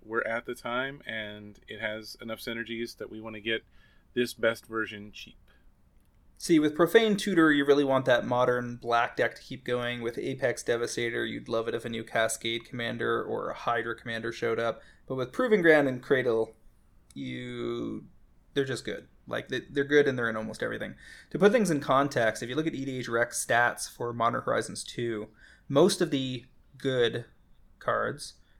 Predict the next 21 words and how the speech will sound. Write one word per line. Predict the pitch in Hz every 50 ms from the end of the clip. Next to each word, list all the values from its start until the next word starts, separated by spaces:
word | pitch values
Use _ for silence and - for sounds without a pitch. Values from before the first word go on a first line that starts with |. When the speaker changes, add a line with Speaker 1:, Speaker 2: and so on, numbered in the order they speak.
| _ -
Speaker 2:
are | 131 127
somewhere | 120 - - 196 185 185 180 175 170 165
in | 151 - - 143 135 135 131
twenty | 131 - - 156 147 - 160
to | 147 139
thirty | 135 - 139 127 127 123
thousand | 120 - 123 117 117 117 120 131 117 110
decks. | - 113 110 104 - - - - - - - - - - _ _ _ _ -
Stuff | - - - 135 120 -
like | - 117 117 -
your | 127 117
Academy | 117 117 - - - 127 123 131 127 123 120
Manufactors, | 120 113 113 117 110 - - 135 127 127 127 123 - - 127 123 123 120 120 120 120 120 -
your | 117 113
Sword | - - 120 110 101 92
of | 92 -
Hearth | - 127 123 120 120
and | - 127 123
Homes, | 131 123 120 120 120 120 117 117 117 117 -
even | - 123 117 113 110
Ragavan, | 107 101 110 117 117 120 117 123 120 120 120 120 120 117 120 120